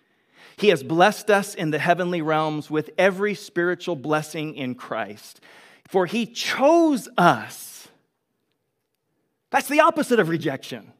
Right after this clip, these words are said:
He chose us in him before the creation of the world to be holy and blameless in his sight. In love, he predestined us for adoption. That's another acceptance term.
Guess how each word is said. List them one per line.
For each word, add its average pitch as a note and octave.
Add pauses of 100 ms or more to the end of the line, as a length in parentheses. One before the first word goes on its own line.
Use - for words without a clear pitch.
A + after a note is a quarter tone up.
(580)
He G#3
chose D#4+
us D3
in D4+
him G#3+ (400)
before B3
the D4
creation G#3
of E3+
the G3
world D3+ (220)
to F#3+
be F3+
holy C4
and F3+
blameless G#3+
in F#3
his E3+
sight. A#2+ (500)
In D4
love, G#3
he F#3
predestined G#3
us G3
for F#3+ (560)
adoption. A3+ (1000)
That's A#3
another D#4+
acceptance G#3+
term. A2+